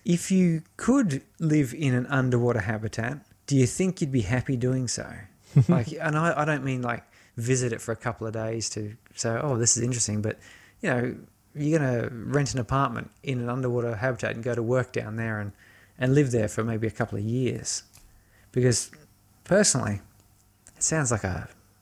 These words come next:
Speaker 1: horror story waiting to happen.
Speaker 2: <laughs> It was definitely one of those things that when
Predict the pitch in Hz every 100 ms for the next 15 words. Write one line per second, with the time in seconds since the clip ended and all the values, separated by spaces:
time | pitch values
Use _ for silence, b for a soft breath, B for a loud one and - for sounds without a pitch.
0 | _ _ - - - 151 123 - 104 92
1 | 95 113 117 110 107 120 - - - B
2 | B B 180 - 147 - _ _ _ b
3 | b b b 147 147 180 185 170 151 131
4 | 127 120 131 123 117 113 113 117 113